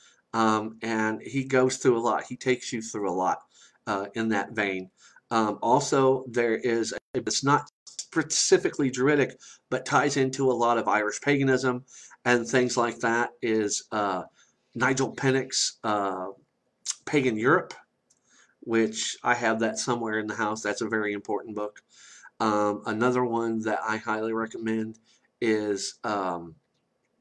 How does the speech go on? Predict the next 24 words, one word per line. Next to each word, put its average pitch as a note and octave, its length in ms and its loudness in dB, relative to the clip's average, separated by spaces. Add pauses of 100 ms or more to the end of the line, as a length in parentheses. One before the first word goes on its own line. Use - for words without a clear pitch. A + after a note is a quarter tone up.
(760)
uh, F#2+ 400 -4
The A2+ 140 -6
Soliloquy C#3 640 4
of G#2+ 120 -2
Two C#3 180 0
Sages C3+ 580 2
by G2 280 0
Iolo B2+ 800 2
Morgwag, C3 640 -2 (1040)
which, A2+ 400 0
uh, G2 260 0
it's A2+ 160 -8
a A#2 40 -6
little G3 220 8
bitty E3+ 220 4
book, D3+ 340 2 (140)
just C#3 200 -2
so D#3 140 2
thick, C3 440 -2 (460)
just A2+ 240 -2
so D3+ 140 2
tall, A#2 540 0 (380)
and A#2 340 -2
most D3+ 540 2